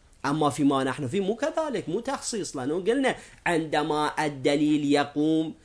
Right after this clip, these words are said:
هنا بعد موضوع الأصل أصلًا ينتفي. مو أنه إحنا نقول أصالة البراءة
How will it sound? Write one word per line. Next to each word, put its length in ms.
هنا 540
بعد 400
موضوع 760
الأصل 360
أصلًا 180
ينتفي. 680
مو 140
أنه 340
إحنا 500
نقول 320
أصالة 480
البراءة 720